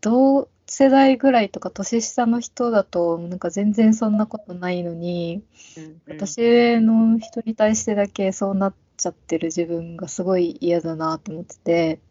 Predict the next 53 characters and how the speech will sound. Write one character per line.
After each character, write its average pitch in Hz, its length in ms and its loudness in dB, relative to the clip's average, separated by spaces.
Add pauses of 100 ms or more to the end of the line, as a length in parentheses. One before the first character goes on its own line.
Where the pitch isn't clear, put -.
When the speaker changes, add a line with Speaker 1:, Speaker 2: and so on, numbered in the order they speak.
Speaker 2:
う 170 60 -14
ん。 160 200 -16 (760)
Speaker 1:
な 208 100 -2
ん 175 60 -10
か、 - 200 -6 (760)
多 254 120 4
分 196 200 2
萎 175 120 4
縮 262 300 2
し - 100 -10
て 247 180 2
い 247 160 2
い 240 60 -2
こ 185 140 -4
と 175 180 -4
な 185 200 2
い 175 200 -2
し、 185 680 2 (180)
Speaker 2:
う 175 60 -10
ん。 156 260 -14 (180)
Speaker 1:
な 202 80 -4
ん 196 60 -4
か、 - 200 -2 (220)
年 269 320 4
下 269 680 4 (320)
に 254 140 0
は 202 140 2
な 185 100 -4
ん 185 40 -10
か 190 100 -2
自 190 240 -2
然 214 260 4
に 220 140 6
ち 220 100 -2
ょ - 40 0
っ - 80 -14
と 175 80 -18
態 202 300 0
度 165 180 -6
変 170 120 -2
え 160 40 -6
ち - 100 -6
ゃ 180 40 -4
っ - 20 -16
て - 220 -6
る 180 320 -2
み 180 100 -8
た - 160 -10
い 165 40 -6
な 165 80 -8
自 170 200 -2
分 170 280 -4
が、 185 380 4